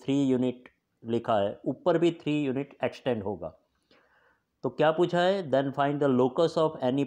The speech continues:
point in the set of circle। मतलब ये set of circle के ऊपर जितने भी पॉइंट्स आएंगे, पूरा ये पोर्शन कवर अप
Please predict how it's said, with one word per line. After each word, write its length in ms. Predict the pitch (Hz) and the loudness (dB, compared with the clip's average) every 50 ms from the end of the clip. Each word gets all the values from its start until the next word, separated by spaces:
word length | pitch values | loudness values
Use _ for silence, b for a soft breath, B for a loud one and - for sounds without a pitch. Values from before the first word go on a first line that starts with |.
| 139 - | -2 -2
point 240 | 131 131 135 123 131 | -2 -2 -2 -2 -2
in 160 | 123 117 120 | -2 -2 0
the 120 | 117 120 | -2 -2
set 320 | 110 - - 107 104 - - | -2 -2 -2 -2 -2 -2 -4
of 140 | 107 - - | -6 -6 -6
circle। 360 | - 101 87 - - 82 76 71 _ _ _ _ _ _ _ _ _ _ _ _ _ _ _ - | -10 -10 -10 -10 -12 -14 -14 -14 _ _ _ _ _ _ _ _ _ _ _ _ _ _ _ -6
मतलब 540 | 104 110 123 - - 165 165 165 165 - - _ _ _ _ _ _ _ _ _ _ _ - 147 | -4 -4 -2 0 0 0 0 0 -2 -4 -20 _ _ _ _ _ _ _ _ _ _ _ -6 -4
ये 100 | 151 139 | -4 -4
set 340 | - - 139 135 135 - | -2 -2 -2 -2 0 0
of 100 | 160 156 151 | -2 -2 -2
circle 440 | - - 143 131 127 - 151 147 143 147 | -2 -4 -2 -2 0 0 0 0 0 0
के 60 | 151 | 0
ऊपर 380 | 135 131 123 123 - 143 139 135 | 0 0 0 -2 -2 -2 -2 -2
जितने 440 | 120 113 107 - 123 117 131 135 | -2 -4 -4 -4 -2 -2 -2 -2
भी 120 | 127 135 123 | -2 -4 -4
पॉइंट्स 440 | - - 123 117 117 117 - - 120 | -4 -4 -2 -2 -2 -4 -6 -6 -6
आएंगे, 440 | 117 120 110 101 92 90 90 90 | -4 -4 -4 -4 -6 -6 -6 -6
पूरा 520 | 90 - _ - - 127 135 143 143 143 139 | -8 -10 _ -8 -6 -6 -4 -2 -2 -4 -4
ये 220 | 123 101 135 131 | -4 -4 -4 -4
पोर्शन 560 | 127 - - 127 127 120 - - - 151 160 | -4 -2 -2 -2 -2 -2 -6 -8 -8 -8 -8
कवर 280 | 151 - - 117 117 117 | -8 -6 -6 -4 -2 -2
अप 120 | 117 110 | -4 -4